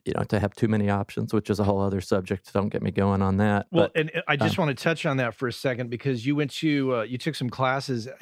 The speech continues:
Speaker 2: and I, and I didn't quite get the name. It was, d-, am I saying it correctly? The Naropa Institute?
Speaker 1: Correct. Yeah. In
Speaker 2: Y-,
Speaker 1: Boulder.
Speaker 2: And you, you took a class where you were given uh, an assignment, and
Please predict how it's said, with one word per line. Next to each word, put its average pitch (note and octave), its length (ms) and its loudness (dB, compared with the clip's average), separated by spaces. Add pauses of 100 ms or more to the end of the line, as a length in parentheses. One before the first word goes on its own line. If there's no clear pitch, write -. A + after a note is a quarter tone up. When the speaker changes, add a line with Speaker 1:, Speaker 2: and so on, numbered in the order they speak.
Speaker 2:
and C3+ 120 -2
I, B2+ 200 -2
and B2+ 120 -4
I - 20 0
didn't A#3+ 260 -6
quite G3+ 200 0
get D#3 160 -4
the C#3+ 80 -6
name. B2 340 0
It A#2 80 -2
was, A2 160 -6 (500)
d-, A2+ 140 -6
am C3+ 120 0
I B2 160 -2
saying D#3 340 0
it D#3 160 -6
correctly? D3 400 0
The B2 100 0
Naropa A#2+ 960 0 (120)
Institute? A3+ 720 -2 (140)
Speaker 1:
Correct. B2+ 440 2
Yeah. A2+ 320 2 (220)
In A#2 120 2
Speaker 2:
Y-, A2 60 4
Speaker 1:
Boulder. G2+ 420 2 (200)
Speaker 2:
And D3 140 2
you, F#3 300 2
you F3+ 180 0
took - 320 -2
a D#3 60 0
class D3+ 760 0
where B2+ 560 2 (220)
you D3 240 0
were E3+ 80 0
given C3 560 0 (260)
uh, B2 180 -6
an B2+ 100 0
assignment, C3+ 720 0 (500)
and A2+ 380 -2